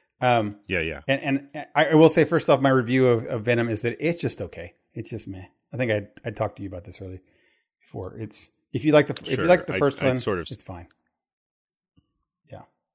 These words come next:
Speaker 2: Yeah, our buddy Justin gave his spoiler-free impressions, and they were similar, sort of, like,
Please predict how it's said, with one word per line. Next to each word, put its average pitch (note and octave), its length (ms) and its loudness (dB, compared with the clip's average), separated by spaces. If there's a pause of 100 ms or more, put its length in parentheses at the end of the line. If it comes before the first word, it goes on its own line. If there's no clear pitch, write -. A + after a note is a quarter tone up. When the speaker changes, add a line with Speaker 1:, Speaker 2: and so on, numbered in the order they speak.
(420)
Speaker 2:
Yeah, F#2 220 -6
our G2 180 -2
buddy G2 240 0
Justin F2+ 400 -6
gave D#2+ 260 -8
his D#2+ 400 -10 (380)
spoiler-free D#2+ 720 -10
impressions, C#2+ 640 -12
and D2 160 -14
they C#2 80 -16
were C2+ 180 -18
similar, C2+ 560 -16
sort C#2 300 -14
of, C2+ 200 -20
like, C2 340 -18